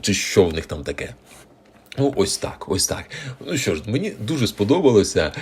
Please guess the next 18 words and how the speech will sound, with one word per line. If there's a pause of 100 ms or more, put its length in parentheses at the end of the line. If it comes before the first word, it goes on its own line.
(240)
Гадаю,
що
можна
буде
ще, (600)
е,
протестити
сечових
козаків, (800)
чи,
наприклад,
рейтарів.
Так,
вони
біжать
не
так
швидко,